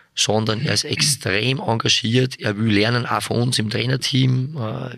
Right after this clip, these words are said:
ich trau mir jetzt sagen, dass wir wahrscheinlich eher s-, viel in eine taktische Richtung machen, was ihm irrsinnig taugt. Und es ist gleich, oder hat sich nach fünf Wochen bestätigt, dieser erste Eindruck. Also es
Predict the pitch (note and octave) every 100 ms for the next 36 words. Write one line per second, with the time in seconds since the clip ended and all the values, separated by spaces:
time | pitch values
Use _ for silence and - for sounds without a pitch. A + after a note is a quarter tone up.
0 | B2+ A#2 G2+ G#2+ A2+ - A2 A#2 G2+ A2
1 | A2+ A2 - A2 G#2+ - G#2+ A#2+ B2 A#2+
2 | B2 - - - - - - - - -
3 | C#3+ C#3+ A#2 - - - - A2+ A2+ A#2+
4 | - B2 A#2 A#2+ C#3 A#2+ A#2+ A#2 - B2
5 | - - - - - A2 A2 G#2+ B2 B2
6 | A#2 - G#2 B2+ - - _ _ _ -
7 | F#2+ G2 - G2+ - - - - F#2 F#2+
8 | G#2+ F#2+ G2+ G#2 G2+ - G#2 G#2 G2 A2
9 | G#2+ - - - G#2+ - G#2 G2+ A2+ G2+
10 | - G#2+ G#2 G#2+ G#2 B2 A#2+ C3+ -